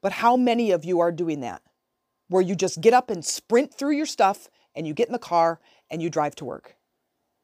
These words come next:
And then I'm asking you, in your commute to work, what are you listening to? What are you filling your head with? What are you doing with those little precious moments of time,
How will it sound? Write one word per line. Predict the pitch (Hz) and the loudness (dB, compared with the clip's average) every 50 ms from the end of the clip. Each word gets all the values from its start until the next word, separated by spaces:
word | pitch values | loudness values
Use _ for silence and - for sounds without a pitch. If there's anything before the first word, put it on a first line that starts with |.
| _ _ _ _ _ - | _ _ _ _ _ -8
And | 151 170 | -6 -4
then | 180 202 | -2 0
I'm | 208 208 | 0 0
asking | 180 175 170 - - - 180 | 0 0 -2 -4 -8 -6 -4
you, | 165 165 165 - - | -4 -4 -4 -6 -4
in | - 185 202 214 | -2 0 2 4
your | 233 247 247 | 4 2 2
commute | 247 - - 220 202 202 208 226 247 - - | 0 -4 -4 -2 0 0 0 0 -2 -4 -4
to | - 226 | -4 -2
work, | 202 208 196 165 - - | 0 2 2 0 0 -4
what | 160 156 170 185 | -6 -2 0 2
are | 190 202 | 2 0
you | 208 196 196 | 0 0 -4
listening | 185 165 175 170 - - 143 110 123 | -4 -4 -6 -6 -6 -10 -10 -12 -12
to? | 139 - 143 143 113 143 _ _ _ _ _ _ _ _ _ _ | -12 -10 -12 -12 -12 -14 _ _ _ _ _ _ _ _ _ _
What | - 175 196 202 | 2 4 4 4
are | |
you | 247 247 254 247 | 4 2 2 0
filling | - - - 220 208 202 208 214 | -2 -2 0 0 2 2 0 -2
your | 202 190 175 | -2 -4 -6
head | 165 151 175 180 156 - | -8 -6 -6 -6 -6 -6
with? | - - - - - - - _ _ _ _ _ _ _ _ _ _ _ _ _ _ _ _ _ _ _ _ _ _ _ _ _ _ - | -12 -14 -14 -14 -18 -20 -20 _ _ _ _ _ _ _ _ _ _ _ _ _ _ _ _ _ _ _ _ _ _ _ _ _ _ -4
What | 165 170 196 | 0 2 2
are | 233 262 | 4 4
you | 247 233 233 214 | 2 2 0 0
doing | 180 160 214 226 208 185 165 165 160 156 - | -2 -2 0 0 0 0 -2 -4 -6 -6 -6
with | 156 170 170 - _ | -4 -4 -4 -4 _
those | - 185 185 185 202 226 233 226 - | 2 2 4 4 4 2 0 -2 -4
little | 190 202 196 190 190 185 | -4 -2 0 0 -2 -2
precious | _ - - - - 240 247 - 320 311 - - | _ -14 -12 -6 -6 -4 -4 -4 -6 -6 -4 -2
moments | 226 202 202 208 208 190 - | -2 -2 0 -2 -2 -6 -8
of | 185 - | -12 -12
time, | - - 190 170 156 156 147 147 | -8 -6 -4 -4 -4 -4 -6 -8